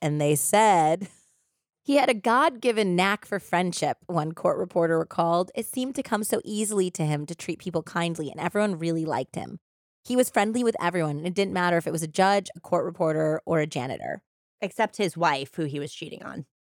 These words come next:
Speaker 1: Yeah, I mean, well, we don't know that yet. There's just a f-, well, we do. I, I gave it away. <laughs> Women around the courthouse were captivated by his sex appeal and by his voice.
Speaker 2: Oh, my God.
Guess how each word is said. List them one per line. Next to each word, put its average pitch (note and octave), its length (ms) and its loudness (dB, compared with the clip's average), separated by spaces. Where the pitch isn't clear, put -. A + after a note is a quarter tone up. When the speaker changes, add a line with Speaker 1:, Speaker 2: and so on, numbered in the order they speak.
Speaker 1:
Yeah, C4 360 0
I F#3 60 -4
mean, F3+ 400 -4
well, G3 180 2
we F3+ 80 2
don't F#3 180 2
know D#3 220 0
that - 360 -6
yet. - 640 -6
There's G3 160 -2
just B3+ 160 -4
a A3 40 2
f-, - 120 -10
well, G#3 220 0
we G3 200 -2
do. D3 260 -2
I, E3+ 240 0
I E3+ 120 0
gave C#3+ 220 -4
it - 40 -10
away. A#2+ 260 -10
<laughs> - 1600 -6
Women B3+ 260 2
around A3 220 4
the G3 60 -6
courthouse F3+ 480 0
were F#3 80 -6
captivated G#3 720 0
by E3 140 0
his D#3 220 0
sex - 560 -2
appeal E3 640 0
and E3+ 220 -4
by D#3+ 180 2
his D3+ 300 0
voice. D#3 640 -2
Speaker 2:
Oh, E3+ 140 -2
my D#3+ 180 -4
God. D#3 880 -10